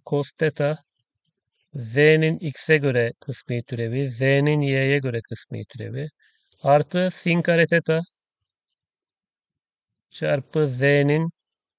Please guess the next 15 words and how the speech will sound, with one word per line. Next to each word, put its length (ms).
Y'ye 440
göre 220
kısmi 440
türevinin 440
karesi. 540
Bu 160
bir 180
bölü 220
R 120
kare 240
ile 120
çarptığımız 580
zaman 400
bu 120
gider, 640